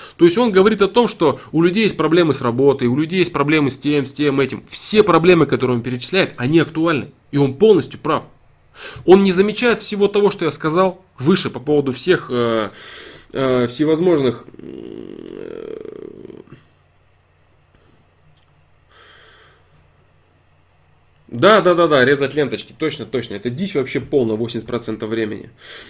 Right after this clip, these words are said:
Вот так. Э, он, то, что,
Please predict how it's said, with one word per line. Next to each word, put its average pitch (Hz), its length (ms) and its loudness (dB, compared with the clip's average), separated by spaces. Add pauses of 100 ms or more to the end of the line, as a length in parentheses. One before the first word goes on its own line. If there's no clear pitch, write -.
(120)
Вот 156 240 0
так. - 320 -2
Э, 123 680 0 (1040)
он, 226 240 4 (440)
то, 262 100 2
что, - 360 2